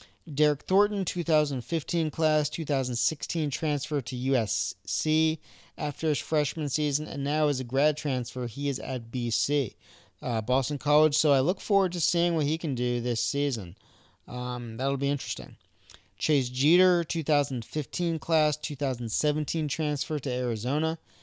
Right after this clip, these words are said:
after his sophomore year. He's made huge strides at Arizona, and he could have a great year now that, uh, I mean, it's really the game has slowed down for him. He's actually catching the passes. The hands were an issue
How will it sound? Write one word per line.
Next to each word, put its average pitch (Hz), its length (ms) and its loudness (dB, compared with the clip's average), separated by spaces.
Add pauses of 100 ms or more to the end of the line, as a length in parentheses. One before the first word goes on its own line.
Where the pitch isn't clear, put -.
(220)
after 151 360 -2
his 147 100 0
sophomore 151 540 0
year. 147 400 2 (840)
He's 190 220 0
made 151 260 6
huge 160 380 -2
strides 117 520 0
at 110 100 -4
Arizona, 113 720 -4
and 127 580 -10
he 151 200 -2
could 240 180 0
have 262 160 2
a 139 60 0
great 135 320 4
year 151 180 2
now 123 320 0
that, 127 400 0
uh, 131 220 4 (260)
I 156 60 -6
mean, 180 160 2
it's 190 260 -4
really 240 160 4
the 143 140 4
game 131 380 2
has 117 100 0
slowed 139 440 2
down 131 440 0 (240)
for 156 260 4
him. 147 120 0 (180)
He's 135 160 0
actually 139 260 2
catching 143 640 0 (220)
the 139 80 -4
passes. 147 720 2
The 113 100 -2
hands 147 500 2
were 135 160 2
an 131 80 0
issue 151 520 2